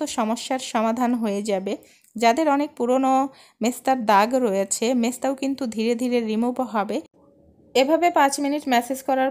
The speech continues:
পরে এই রেমেডিটা ত্বকে রেখে দেবেন যতক্ষণ না শুকিয়ে যায়। তারপরে নরমাল পানি দিয়ে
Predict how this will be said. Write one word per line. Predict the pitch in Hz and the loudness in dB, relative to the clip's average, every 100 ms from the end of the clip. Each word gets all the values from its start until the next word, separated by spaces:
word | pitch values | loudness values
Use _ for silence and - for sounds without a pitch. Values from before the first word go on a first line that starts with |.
| 262 | 2
পরে | 262 233 226 - | 2 4 0 0
এই | 254 240 | 0 0
রেমেডিটা | 233 233 233 247 226 | 0 -2 -4 -4 -2
ত্বকে | 208 233 202 | -2 -2 -4
রেখে | 214 254 240 | -4 -4 -4
দেবেন | 247 330 254 | -4 -2 -2
যতক্ষণ | 214 214 - 220 | -4 -6 -4 -4
না | 214 - | -4 -4
শুকিয়ে | 233 - 247 214 185 190 | -8 -8 -4 -2 -2 -2
যায়। | 208 320 220 | -2 -2 -2
তারপরে | 214 214 220 226 | -2 -2 -2 -2
নরমাল | 208 214 220 226 | -2 -2 -4 -2
পানি | 226 226 | -4 -4
দিয়ে | 226 | -4